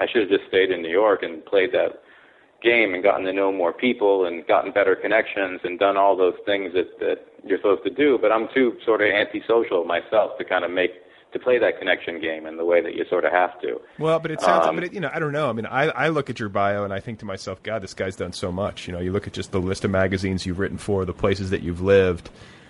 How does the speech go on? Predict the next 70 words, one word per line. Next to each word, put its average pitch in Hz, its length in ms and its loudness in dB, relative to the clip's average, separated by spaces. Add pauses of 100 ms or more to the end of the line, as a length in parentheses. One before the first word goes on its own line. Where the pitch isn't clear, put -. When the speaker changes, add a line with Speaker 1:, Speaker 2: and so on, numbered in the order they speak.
(220)
Speaker 2:
Um, 92 420 2 (100)
you 113 100 0
know, 92 120 2
th-, 101 300 -2
that 135 340 -2
Speaker 1:
And 107 80 0
then 131 180 4
Speaker 2:
appe-, - 60 -8
that 147 160 2
appeals 143 320 -4
to - 100 -14
me. 117 100 -4
Like, 107 240 -4
I, 120 240 0
I 110 40 -2
guess 123 240 -2
we 120 80 0
might 107 160 0
be 92 80 -4
similar, 101 340 0
but 80 80 -2
that 107 140 0
just 113 160 -4
appeals 104 360 0
to 113 80 -6
me 95 120 2
way 95 180 4
more 98 240 2
than, 85 260 -2 (280)
you 107 80 -4
know, 92 100 -2
sitting 110 300 0
around, 95 500 0 (480)
uh, 92 240 4
in 104 200 0
New 104 60 2
York 98 420 2
or 101 100 0
any 139 220 0
city 82 320 -2
for 90 140 -10
that 92 180 2
matter 90 340 2
and, 87 320 -2
and 85 360 -4 (280)
trying 101 300 -2
to, 101 100 -4
like, 80 160 -2
network 92 520 -2
my 92 140 0
way 85 240 0
up. 85 280 -2 (180)
Do - 80 -8
you 101 40 -2
know 110 60 -2
what 120 60 -2
I'm 113 60 -6
saying? 120 240 -4
That 113 180 -4
sounds 101 240 0
awful. 87 140 -2
Speaker 1:
Well, 160 140 0
oh, 160 80 2
yeah. 147 360 2
Well, 139 380 0
yeah, 139 220 0
I, 117 280 0
I 131 120 4
agree. 120 580 0
But 113 220 -2